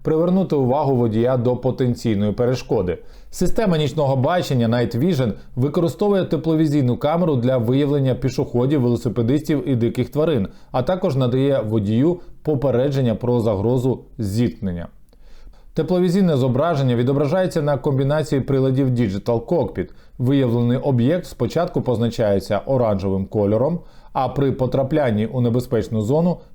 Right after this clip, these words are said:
червоним. Для керування системою необхідно активувати системи допомоги водію у меню. Також система нічного бачення Night Vision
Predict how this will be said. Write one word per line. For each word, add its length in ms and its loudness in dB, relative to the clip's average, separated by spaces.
червоним. 580 0
Для 140 0
керування 420 2
системою 560 0
необхідно 460 0
активувати 840 0
системи 520 0
допомоги 560 0
водію 580 0
у 120 -2
меню. 320 0
Також 420 -2
система 440 0
нічного 380 0
бачення 460 0
Night 320 0
Vision 340 0